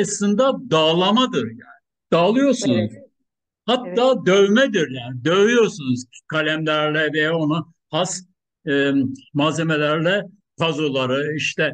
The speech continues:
Speaker 1: güzel yerleri, insan vücutlarını yapıyorsunuz. Bunlar yapılabilir. Damganın doğuşu.
Speaker 2: Dövmenin ilk hali diyebiliriz.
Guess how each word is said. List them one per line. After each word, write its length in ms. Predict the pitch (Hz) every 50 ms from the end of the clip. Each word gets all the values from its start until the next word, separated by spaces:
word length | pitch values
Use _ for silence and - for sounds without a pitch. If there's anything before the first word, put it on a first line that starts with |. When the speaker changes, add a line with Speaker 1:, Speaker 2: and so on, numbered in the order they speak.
| - - _ _ _ _
Speaker 1:
güzel 380 | 156 156 131 196 208 208 196 165
yerleri, 460 | 156 156 151 147 139 139 143 143 160
insan 380 | 165 175 165 170 180 180 170 156
vücutlarını 680 | 143 131 139 135 135 - 147 139 127 127 143 180 214 214 - - _ _ -
yapıyorsunuz. 800 | 214 233 233 - 294 302 294 262 - - 147 135 127 123 131
Bunlar 240 | 160 190 208 233 240
yapılabilir. 560 | 226 220 220 - 214 208 180 147 131 120 113 113 117 - _ _ _ _ _ _ _ _ -
Damganın 800 | 135 151 175 170 151 170 160 135 135 147 185 220 226 208 220 - - _ _ _ _ -
doğuşu. 240 | 143 165 165 160 170
Speaker 2:
Dövmenin 640 | 277 285 311 311 320 349 349 339 370 403 370 330 - - _ _ _ -
ilk 260 | 311 370 359 349 349
hali 340 | 349 339 330 320 359 320 277
diyebiliriz. 560 | 330 349 330 277 302 294 311 285 240 220